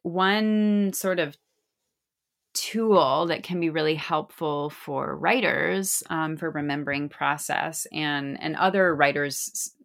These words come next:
um, you know, this is kind of a, it's not a technique I came up with, but it's something that just, I think, typically works is, you know, setting a timer and writing on a prompt. What I like to do is just flip through a prompt book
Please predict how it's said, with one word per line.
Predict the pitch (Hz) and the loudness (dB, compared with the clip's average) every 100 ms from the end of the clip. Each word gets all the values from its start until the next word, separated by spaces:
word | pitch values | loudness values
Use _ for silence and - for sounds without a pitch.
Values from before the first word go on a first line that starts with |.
| _ | _
um, | - 65 127 | -10 -8 -8
you | 135 | -8
know, | 147 | -8
this | 151 | -8
is | 147 | -10
kind | - 151 | -6 -6
of | 131 | -4
a, | 127 _ _ | -8 _ _
it's | - - | -12 -6
not | 160 147 | 0 0
a | 143 | 0
technique | - 151 143 139 | -6 -6 -4 -2
I | 135 | -2
came | - 143 139 | -2 -4 -4
up | 131 | -4
with, | - 147 156 | -6 -8 -8
but | 143 | -8
it's | - | -6
something | 151 139 143 139 | -8 -8 -8 -6
that | - - | -8 -10
just, | 139 - | -12 -10
I | 135 | -10
think, | 139 131 _ - | -10 -12 _ -12
typically | 160 151 143 139 | -10 -10 -10 -8
works | 143 147 143 - 147 | -2 -2 -2 -6 -6
is, | 135 - - - - - 180 | -8 -12 -20 -20 -20 -8 -2
you | 170 | 0
know, | 151 165 - | 0 -2 -4
setting | - 170 170 | 0 2 2
a | 156 | 0
timer | - 165 156 165 160 160 | -2 -2 0 0 0 0
and | 156 151 | 0 2
writing | 151 165 | 2 2
on | 160 | 0
a | 135 | 0
prompt. | - 147 135 - - - - - | -2 -2 0 0 -4 -12 -12 -6
What | 170 165 | 0 4
I | 170 | 4
like | 214 160 156 | 4 2 0
to | 160 | -4
do | 156 | -2
is | 147 | -2
just | 139 - | -8 -6
flip | 165 160 | -2 -2
through | - 165 | -2 -2
a | 139 | -2
prompt | - 143 147 - | 0 -2 -2 2
book | 214 - | 0 0